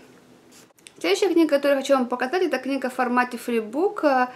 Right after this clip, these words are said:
на данный момент это мой люб-, мой любимый формат, возможно, со временем это пройдёт, но пока мне нравятся книги именно в этом формате, и это Гиде Мопассан "Милый друг". Гиде Мопассана я читала только "Пышка", мне понравился. Я пробовала читать его роман "Жизнь" когда очень давно, но как-то он меня не впечатлил и не увлёк,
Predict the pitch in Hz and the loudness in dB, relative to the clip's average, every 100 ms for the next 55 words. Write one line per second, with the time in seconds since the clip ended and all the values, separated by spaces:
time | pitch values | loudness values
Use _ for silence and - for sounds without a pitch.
0 | - - - 233 277 277 262 262 - 240 | -16 -14 -2 4 4 4 0 -2 0 2
1 | 240 233 233 226 269 254 233 247 240 240 | 2 2 -2 0 2 2 2 0 0 0
2 | 240 254 370 359 262 247 262 254 254 240 | 0 2 2 2 2 2 -2 -2 0 2
3 | 240 240 233 226 226 233 233 240 381 381 | 4 2 0 0 -2 0 0 0 0 0
4 | 269 247 277 285 294 247 240 233 240 240 | -2 -2 0 2 2 2 2 2 0 -4
5 | 233 240 254 233 233 226 220 214 226 247 | -4 -2 -2 -2 -2 0 0 0 -2 -2
6 | 247 359 - 277 254 254 240 220 240 240 | -2 0 -2 -4 -4 -2 -4 -2 0 0
7 | 233 226 233 302 302 262 262 233 214 185 | 0 0 2 4 4 2 -2 0 2 0
8 | - - - - - - 226 349 349 349 | -4 -20 -20 -20 -20 -10 2 6 6 6
9 | 330 320 302 - 294 294 277 262 247 208 | 4 2 2 4 2 4 2 4 0 -2
10 | - 233 233 - 330 359 453 294 262 247 | -2 -2 -2 -2 2 2 2 -2 -4 -2
11 | 233 233 233 294 359 381 - 294 269 269 | -2 0 2 2 2 -2 2 4 4 4
12 | 294 262 254 262 240 233 240 233 226 220 | 4 4 0 -2 0 2 2 2 4 4
13 | 220 220 214 214 277 359 330 311 285 277 | 6 4 4 2 0 0 0 2 4 2
14 | 277 277 277 277 277 240 226 226 233 226 | 0 2 2 2 0 -2 -2 -4 -2 0
15 | 226 226 240 247 247 247 254 240 226 226 | 0 -2 -6 -6 -4 -2 -2 0 2 0
16 | 220 254 427 | 0 0 0